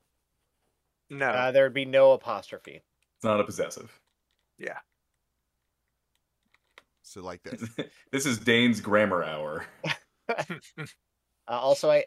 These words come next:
Speaker 2: I can't see the word you're typing.
Speaker 4: Okay, let's do
Speaker 3: Yeah,
Speaker 4: this.
Speaker 3: we're t-, we're taking it on faith here.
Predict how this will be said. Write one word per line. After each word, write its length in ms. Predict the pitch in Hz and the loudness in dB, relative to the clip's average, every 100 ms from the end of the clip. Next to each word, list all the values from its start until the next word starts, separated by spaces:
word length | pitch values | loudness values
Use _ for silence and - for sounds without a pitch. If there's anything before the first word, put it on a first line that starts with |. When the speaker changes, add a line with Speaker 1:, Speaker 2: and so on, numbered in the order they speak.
| - | -2
Speaker 2:
I 160 | 127 156 | 0 0
can't 340 | 147 170 117 | 0 -4 -6
see 200 | - 135 | -8 -10
the 180 | 107 110 | -8 -8
word 340 | 104 107 104 | -6 -6 -8
you're 140 | 98 95 | -12 -16
typing. 460 | 107 87 82 82 _ _ _ | -14 -14 -14 -18 _ _ _
Speaker 4:
Okay, 380 | 80 87 - 82 _ _ | -20 -20 -20 -20 _ _
let's 180 | 92 _ | -20 _
do 120 | _ 87 | _ -8
Speaker 3:
Yeah, 120 | 87 | -6
Speaker 4:
this. 80 | 80 | 0
Speaker 3:
we're 100 | 123 | 2
t-, 120 | 151 | 2
we're 140 | 139 139 | 2 4
taking 280 | 180 180 165 | 4 2 4
it 120 | 131 | 6
on 180 | 113 98 | 4 2
faith 320 | - 92 85 | -4 -6 -6
here. 260 | - - | -14 -16